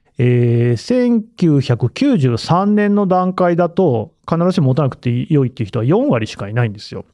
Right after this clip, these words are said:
ら二十ポイント上がってるんですよね。どんどんそういう人が増えてると。えー、こういうその、なんていうか、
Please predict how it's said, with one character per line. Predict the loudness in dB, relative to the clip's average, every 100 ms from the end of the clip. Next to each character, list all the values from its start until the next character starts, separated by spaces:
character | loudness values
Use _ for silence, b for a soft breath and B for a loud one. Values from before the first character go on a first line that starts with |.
| -2
ら | 0
二 | 2
十 | 0
ポ | 0 -2
イ |
ン |
ト | 0
上 | 0
が | -2
っ | -4
て | -6
る | -6
ん |
で | -10
す |
よ | -8
ね。 | -6 -8 _ _ _ 0
ど | 2
ん |
ど | 2
ん | 2
そ | 2
う | 0
い |
う |
人 | 0 0
が | 0 -2 -6 _ -2
増 | -2
え |
て | -2
る | -12
と。 | -14 _ _ _ _ _ _ _ _ _ _ _ _ 0
え | 2 4 4 4 2 2 2 0 0 -2
ー、 | -2
こ | 0 2
う |
い | 2
う | 2
そ | 2
の、 | 2
な | 2 0
ん |
て | 0 0
い |
う | 0
か、 | -4 -6